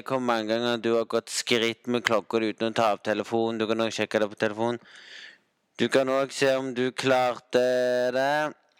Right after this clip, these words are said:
Du får en medalje hvis du klarer det. Men jeg har <coughs> faen ikke giddet å gå så langt. Så jeg gikk inn på det som heter tren-, t-, trening og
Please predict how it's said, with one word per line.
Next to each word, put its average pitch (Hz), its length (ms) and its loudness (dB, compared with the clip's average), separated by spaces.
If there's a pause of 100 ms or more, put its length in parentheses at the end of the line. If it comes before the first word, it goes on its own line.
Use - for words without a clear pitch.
(520)
Du 123 120 0
får 120 260 2
en 120 100 -2
medalje 113 600 2
hvis 120 180 -6
du 127 80 -6
klarer 123 400 2
det. 147 140 0 (840)
Men 101 140 0
jeg 113 200 2
har 123 220 0 (300)
<coughs> - 380 0
faen 113 280 2
ikke 117 160 -4 (260)
giddet - 380 0
å 107 100 0
gå 104 120 0 (100)
så 104 100 -2
langt. 127 380 0 (640)
Så - 160 2
jeg 143 120 2
gikk 139 160 -2
inn 139 100 -2
på 135 140 2
det 135 200 4
som 135 140 0
heter 127 320 0
tren-, 113 540 0 (180)
t-, - 140 -10 (340)
trening 120 560 0
og 120 260 0